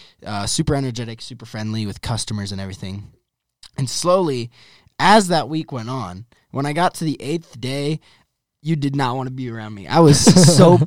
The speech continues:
Speaker 1: like, pissed off, uh, just, like, first of all, because my manager had, like, put me on schedules and people kept asking me to cover their shifts, and I was like,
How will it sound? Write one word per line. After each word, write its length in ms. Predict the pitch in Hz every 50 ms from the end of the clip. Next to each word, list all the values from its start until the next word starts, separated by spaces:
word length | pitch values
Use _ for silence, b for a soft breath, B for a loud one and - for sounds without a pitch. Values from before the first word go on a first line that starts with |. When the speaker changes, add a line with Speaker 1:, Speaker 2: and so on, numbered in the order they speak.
| - _
Speaker 1:
like, 320 | 165 165 147 135 127 - - _ _ _
pissed 360 | - - 196 196 180 - - 160
off, 460 | 147 151 143 156 156 - - - _ _ _ -
uh, 80 | 117 123 _ 143 143 135
just, 240 | - 165 156 123
like, 220 | 139 135 135 127 -
first 320 | - - 220 220 214 -
of 100 | 185 156
all, 100 | 151 135
because 380 | 127 135 - 151 139 123 - - b b b b b
my 100 | b 170
manager 400 | 165 160 160 165 170 165 143 151
had, 120 | 139 131 117
like, 160 | 120 117 117 -
put 100 | - 147
me 80 | 143 143
on 80 | 127 117
schedules 420 | - - 151 147 139 143 127 -
and 100 | - 117
people 180 | - - - 120
kept 200 | - 135 - -
asking 340 | - 107 131 - - 139 139
me 60 | 135
to 80 | 120
cover 280 | - - - 139 131 135
their 120 | 127 123 117
shifts, 460 | 113 - - 143 135 131 131 - -
and 100 | - 127 123
I 40 | 127
was 80 | 139
like, 140 | 165 190 320